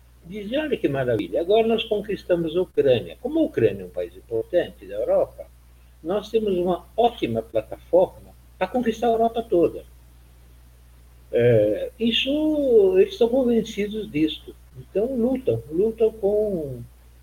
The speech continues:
com, alguns cálculos dizem que eles são mais de cem mil. É,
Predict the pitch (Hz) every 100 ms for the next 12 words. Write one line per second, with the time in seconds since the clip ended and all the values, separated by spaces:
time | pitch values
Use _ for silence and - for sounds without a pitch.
0 | - - 147 151 139 127 117 120 - -
1 | 185 196 247 233 - 220 240 262 214 147
2 | 131 160 180 185 170 151 - 147 139 156
3 | 165 - 202 202 170 170 113 - - -
4 | - - - - - - - - - -
5 | - 117 107 104 107